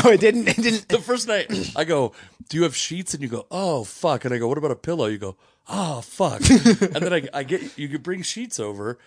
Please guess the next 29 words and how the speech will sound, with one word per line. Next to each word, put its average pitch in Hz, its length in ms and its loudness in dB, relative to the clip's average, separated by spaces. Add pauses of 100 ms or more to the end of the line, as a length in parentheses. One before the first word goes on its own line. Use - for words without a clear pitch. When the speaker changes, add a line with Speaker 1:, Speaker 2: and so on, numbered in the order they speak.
(280)
Speaker 2:
and 156 140 -6
they're 160 80 0
just 127 340 -8
both 165 460 0
the 123 160 -4
fitted 151 440 -2
sheets 143 440 0
for 127 160 -2
a 113 80 0
fucking 123 380 0
twin 143 340 -4
bed. 123 260 -4 (240)
I 139 60 4
literally 196 260 6
had 196 100 6
to 180 80 6
wrap 127 300 0
'em 170 120 0
around 139 280 4
my 131 120 4
body 110 480 2 (260)
to 139 100 0
stay 127 280 0
warm 123 340 0
enough. 110 240 -2
The - 80 -6
Speaker 1:
Yeah. - 80 -12
Speaker 2:
pillow 170 300 2
is 107 160 -4